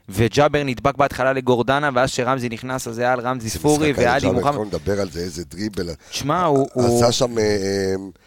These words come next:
Speaker 2: אתה יודע, מהלכים, אה, אבי נימניסטיין.
Speaker 1: נכון.
Speaker 2: דלג עם הכדור.
Speaker 1: תשמע, הוא, הוא באמת, הוא נכנס מדהים למשחק, וזה, אתה יודע, היה צריך את ה-,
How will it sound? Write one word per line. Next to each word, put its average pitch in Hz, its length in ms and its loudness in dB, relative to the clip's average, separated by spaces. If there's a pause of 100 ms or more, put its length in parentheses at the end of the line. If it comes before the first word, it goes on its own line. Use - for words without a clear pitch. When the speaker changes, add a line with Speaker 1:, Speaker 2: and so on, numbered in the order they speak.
(340)
Speaker 2:
אתה 82 160 -4
יודע, 101 380 4
מהלכים, 92 420 -2 (100)
אה, 110 200 0
אבי 107 180 -2
נימניסטיין. 113 500 -8 (220)
Speaker 1:
נכון. - 240 -2
Speaker 2:
דלג 95 320 -4
עם 104 100 -6
הכדור. 113 460 0
Speaker 1:
תשמע, 127 200 0
הוא, 110 280 2
הוא 107 100 -6
באמת, 117 240 -4
הוא 113 100 -10
נכנס 120 320 -6
מדהים 117 260 -2
למשחק, 104 480 -4
וזה, 123 400 -4
אתה 135 100 -8
יודע, 147 100 -6
היה 131 140 -2
צריך 147 200 -8
את - 60 -8
ה-, 113 320 -4